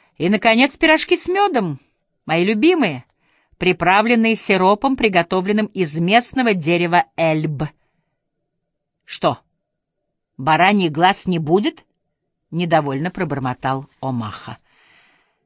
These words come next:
Его замечание дошло до слуха Кары. "Я могу распорядиться подать этот деликатес".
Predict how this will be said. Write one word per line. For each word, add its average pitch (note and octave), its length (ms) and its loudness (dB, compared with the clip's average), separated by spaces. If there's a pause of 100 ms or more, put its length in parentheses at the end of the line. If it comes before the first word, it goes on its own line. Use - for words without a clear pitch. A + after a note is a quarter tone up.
(320)
Его F#3+ 240 0
замечание F3+ 520 -2
дошло E3+ 320 -4
до E3 100 -4
слуха D#3+ 380 -8
Кары. - 400 -14 (880)
"Я D#3+ 300 0
могу G3+ 260 0
распорядиться D4 840 -4
подать D3 580 -6
этот B2+ 560 -12
деликатес". B2 1000 -10